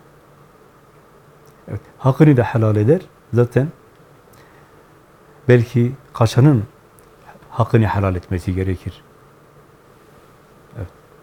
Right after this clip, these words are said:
Bunun için böyle rüyaların şeytani olduğunu bilmesi lazım. Auzu besmele çeksin. İnşallah bir daha olmaz. Evet.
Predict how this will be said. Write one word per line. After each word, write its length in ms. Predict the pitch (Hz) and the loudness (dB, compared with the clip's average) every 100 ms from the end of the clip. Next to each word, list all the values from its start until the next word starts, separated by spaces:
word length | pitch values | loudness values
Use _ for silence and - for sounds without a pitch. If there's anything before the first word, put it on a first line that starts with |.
| _ _ _ _ | _ _ _ _
Bunun 100 | 123 | 0
için 180 | 113 107 | 0 0
böyle 280 | 120 110 107 - - - - - - | 0 0 -4 -10 -20 -20 -20 -20 -2
rüyaların 400 | 107 107 104 127 | 2 2 2 0
şeytani 500 | - 117 - 110 113 | -2 -2 0 0 0
olduğunu 360 | 113 107 107 104 | 0 0 2 0
bilmesi 340 | 107 107 123 | 0 -2 -2
lazım. 260 | 123 127 190 - - - - - | -4 -4 -8 -14 -20 -20 -20 0
Auzu 260 | 165 151 127 | 2 4 2
besmele 280 | - 123 | 2 2
çeksin. 420 | 110 139 127 180 190 _ - _ _ - | 2 -2 -2 -6 -10 _ -20 _ _ -8
İnşallah 380 | 135 123 117 120 - - _ | -4 -4 -4 -4 -8 -20 _
bir 180 | 117 107 | -2 0
daha 80 | 110 | 0
olmaz. 400 | 101 90 73 - - - - - - - - - - - - - - - - - | -2 -4 -10 -16 -20 -20 -20 -20 -20 -20 -20 -20 -20 -20 -20 -20 -20 -20 -20 -20
Evet. 520 | 73 - - - - | -20 -20 -20 -20 -20